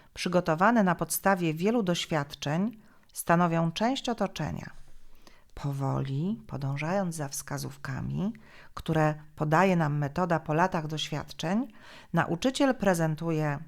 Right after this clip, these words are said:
raz jeden, raz drugi materiał, w zależności od wieku dziecka i od systematycznej sekwencji przedmiotów. Taka prezentacja jest zaledwie pierwszym krokiem,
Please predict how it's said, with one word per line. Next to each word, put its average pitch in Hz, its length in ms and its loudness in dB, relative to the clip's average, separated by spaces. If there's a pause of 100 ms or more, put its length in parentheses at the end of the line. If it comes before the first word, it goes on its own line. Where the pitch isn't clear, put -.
(120)
raz 143 300 -2
jeden, 233 440 4 (380)
raz 226 260 2
drugi 165 300 -2
materiał, 165 680 0 (300)
w 170 80 -2
zależności 180 640 4
od 165 100 0
wieku 165 360 0
dziecka 165 540 0 (400)
i 190 160 -2
od 185 220 0
systematycznej 175 1000 -4
sekwencji 147 640 -8
przedmiotów. - 760 -8 (1600)
Taka 220 240 6
prezentacja 180 680 4
jest 185 180 0
zaledwie 185 500 2
pierwszym 240 640 2
krokiem, 156 640 0